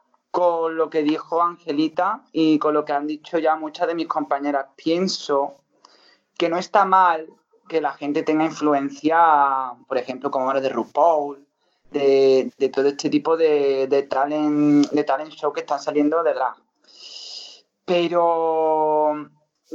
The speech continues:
vamos a ser realistas, un programa que es un talent show tal, hay demasiado marketing, hay demasiada historia y demasiada, o sea, no es que yo tenga una gran experiencia televisiva, pero lo poco que yo tengo, mm, que yo, eh, conozco de la televisión y tal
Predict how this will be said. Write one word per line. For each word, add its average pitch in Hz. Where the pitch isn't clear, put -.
vamos 190
a -
ser 214
realistas, 170
un 147
programa 190
que -
es 160
un 170
talent 180
show 180
tal, 170
hay 175
demasiado 180
marketing, 123
hay 180
demasiada 185
historia 170
y 175
demasiada, 147
o 127
sea, 131
no 156
es 156
que 190
yo 190
tenga 175
una 170
gran 160
experiencia 160
televisiva, 151
pero 175
lo 143
poco 139
que 156
yo 151
tengo, 160
mm, 143
que 147
yo, 151
eh, 147
conozco 147
de 143
la 143
televisión 143
y 147
tal 156